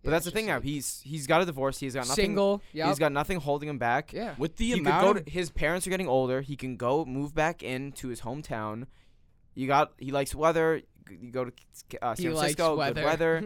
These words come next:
Speaker 2: <laughs>
Speaker 3: I'm just
Speaker 1: What
Speaker 3: not
Speaker 1: do
Speaker 3: a, I don't like the move. I, I, I would have liked this move if this was the team that he went to after New England. That
Speaker 2: I,
Speaker 3: would have made
Speaker 2: I
Speaker 3: sense.
Speaker 2: think he should just call it quits
Speaker 3: I
Speaker 2: after the
Speaker 3: agree.
Speaker 2: season.
Speaker 3: I agree.
Speaker 2: Respectfully, he should just call it
Speaker 3: I just
Speaker 2: quits.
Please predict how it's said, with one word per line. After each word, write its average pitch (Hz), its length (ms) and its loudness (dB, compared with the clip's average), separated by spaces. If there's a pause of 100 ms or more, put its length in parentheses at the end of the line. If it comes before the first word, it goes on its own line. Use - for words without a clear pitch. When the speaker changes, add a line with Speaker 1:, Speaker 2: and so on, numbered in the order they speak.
Speaker 2:
<laughs> 175 100 -12
Speaker 3:
I'm 143 140 -6
just 240 160 -6
Speaker 1:
What 190 140 4
Speaker 3:
not 185 140 0
Speaker 1:
do - 100 -18
Speaker 3:
a, - 60 -12
I 123 40 -6
don't 156 260 -6
like 127 240 -6
the 117 80 -12
move. 107 560 -8
I, 117 160 -4
I, 117 200 -2 (640)
I 131 140 0
would 170 140 0
have 156 100 -4
liked 139 240 -2
this 139 180 -8
move 131 280 -2
if 113 120 -12
this 120 240 -6
was 113 300 -6
the 110 80 -10
team 117 220 -6
that 113 120 -4
he 110 60 -4
went 107 180 -8
to 113 160 -8
after 104 360 -6
New 101 180 -10
England. 98 360 -12
That 110 180 -2
Speaker 2:
I, - 80 0
Speaker 3:
would 113 80 -4
have 104 60 -8
made 95 100 -6
Speaker 2:
I 151 140 -2
Speaker 3:
sense. - 100 -6
Speaker 2:
think 151 280 -10
he 143 220 -14
should 135 260 -14
just 127 300 -12
call 127 240 -12
it 107 80 -18
quits 110 260 -12
Speaker 3:
I 135 180 4
Speaker 2:
after 120 100 0
the 117 80 -8
Speaker 3:
agree. 110 160 -4
Speaker 2:
season. 107 340 -18
Speaker 3:
I 135 120 2
agree. 139 200 2
Speaker 2:
Respectfully, 160 460 -4
he 143 140 -12
should 117 180 -12
just 120 160 -16
call 139 160 -8
it - 20 0
Speaker 3:
I 139 80 4
just 160 180 0
Speaker 2:
quits. - 340 -10